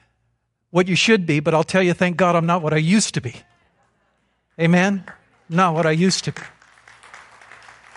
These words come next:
And, uh, so I gave the cute girl at Friendly's a ring a week before Christmas. She wasn't sure, but she finally said yes.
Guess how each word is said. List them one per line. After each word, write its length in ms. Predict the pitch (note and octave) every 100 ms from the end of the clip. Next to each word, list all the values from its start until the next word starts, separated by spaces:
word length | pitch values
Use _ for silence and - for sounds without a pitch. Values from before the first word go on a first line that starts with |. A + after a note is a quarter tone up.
| - - - - _ - -
And, 360 | E3+ E3+ E3 E3
uh, 320 | E3 D3 C#3 - - - _ _ _ _ _ _ _ _ _ _ _
so 600 | - G#3 G3 G3 G3 F#3 _ _ _ _ _ _ -
I 60 |
gave 520 | D#3+ F3+ F#3+ E3+ - _ _ _ _ _ _ _
the 80 | D#3+
cute 240 | - G3+ D#3+
girl 320 | F#3 F3 E3+
at 100 | E3
Friendly's 560 | G3 F#3+ F#3+ F#3+ - E3+ -
a 60 |
ring 580 | D#3+ E3+ F3+ F3+ F#3 G3 - -
a 60 | D#3+
week 240 | F3 E3+
before 280 | E3+ - F3
Christmas. 640 | - E3+ - F3+ - - _ _ _ _ _ _ _
She 380 | - F3 F3
wasn't 500 | E3 E3+ D#3+ F3+ F3+
sure, 320 | - F3+ E3 E3
but 220 | D#3 D3+
she 260 | - D3 _ _ _ _ _ _ _ _ _ _ _ _ -
finally 280 | E3 F3 D#3+
said 260 | E3+ D#3
yes. 420 | D3+ D3 - -